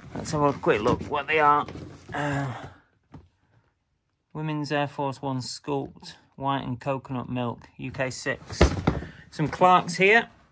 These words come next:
Uh, these are, like, old school. They, don't they look a bit like, you know, the original sort of style of Clarks? Just maybe that bit there. Anyway, it's what you expect of Clarks, isn't it?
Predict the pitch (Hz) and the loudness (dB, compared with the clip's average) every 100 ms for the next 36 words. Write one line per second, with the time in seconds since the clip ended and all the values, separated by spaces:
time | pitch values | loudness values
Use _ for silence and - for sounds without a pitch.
0 | _ _ _ - 131 165 208 196 160 120 | _ _ _ -10 -2 4 4 4 4 4
1 | 131 170 170 143 - 117 107 131 185 180 | 6 6 6 0 -4 -4 0 4 6 4
2 | 175 208 208 202 185 170 127 131 - 113 | 4 2 2 0 0 -4 -4 -2 -2 -2
3 | 110 107 - - 120 117 107 113 107 117 | -4 -6 -10 -8 -4 -4 -2 -2 -2 -4
4 | 107 107 104 92 - - - - _ _ | -4 -6 -6 -8 -10 -10 -12 -16 _ _
5 | - - 110 107 104 98 - 107 98 - | -18 -8 -6 -4 -6 -8 -6 -4 -4 -8
6 | - - - - _ - - 110 101 101 | -4 -2 -2 -6 _ -18 -12 -10 -8 -6
7 | 101 - 107 - 101 104 - - - 107 | -8 -8 -10 -10 -10 -10 -16 -18 -12 -10
8 | 101 101 - 113 107 107 - - - - | -10 -10 -8 -6 -4 -6 -8 -10 -12 -12
9 | 120 - 117 107 - 123 117 113 | -16 -6 -2 0 -2 -6 -6 -6